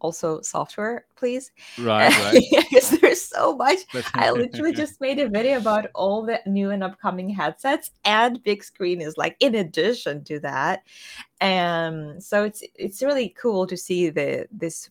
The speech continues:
Speaker 1: focus on, on, on the hardware side of V R, but I also want content. <laughs>
Speaker 2: Sh-, sure, sure. But for that, I must say, like, I, obviously I want content,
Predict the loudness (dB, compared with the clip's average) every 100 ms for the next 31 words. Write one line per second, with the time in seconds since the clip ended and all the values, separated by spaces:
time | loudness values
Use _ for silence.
0 | -2 0 0 -2 -6 -6 -6 -8 -10 -16
1 | -10 -10 -10 -16 -18 -20 -20 _ _ _
2 | _ _ _ _ -2 -2 -2 -2 -2 0
3 | 0 0 -4 -4 -2 0 0 -6 -8 -4
4 | -2 -2 -4 -14 _ -18 -12 -12 _ _
5 | _ _ _ _ _ _ _ -12 -10 -8
6 | -12 -14 -16 -16 -16 -14 -14 -16 -20 -20
7 | -8 -8 -4 -4 -4 -10 -10 -10 -8 -6
8 | -4 -4 -6 -8 -12 -8 -4 -4 -6 -10
9 | -8 -8 -4 -2 0 0 -2 -12 -12 -10
10 | -8 -6 -6 -6 -10 -20 -8 -4 -4 -6
11 | _ 8 8 8 4 2 -2 -2 -4 -6
12 | -10 -12 -12 -12 -14 -16 -18